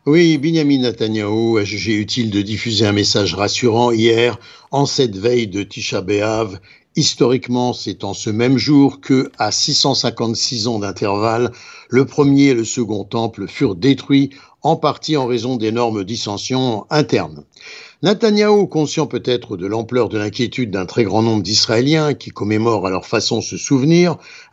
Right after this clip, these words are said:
a déclaré : « Je crois qu'il est possible de parvenir à des accords entre nous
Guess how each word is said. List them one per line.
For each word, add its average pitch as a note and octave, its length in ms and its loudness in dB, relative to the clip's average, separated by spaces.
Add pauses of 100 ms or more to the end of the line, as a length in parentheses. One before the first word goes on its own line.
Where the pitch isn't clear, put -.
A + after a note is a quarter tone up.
a G3 120 4
déclaré : « C3 640 0 (300)
Je C#3 180 2
crois C#3 280 0
qu'il C#3 160 -4
est D#3+ 60 2
possible C#3+ 500 -2
de F#2+ 120 -6
parvenir A2+ 500 -2
à F#2+ 80 -4
des F#2+ 220 -6
accords F#2+ 280 0
entre G#2 260 0
nous E3 260 2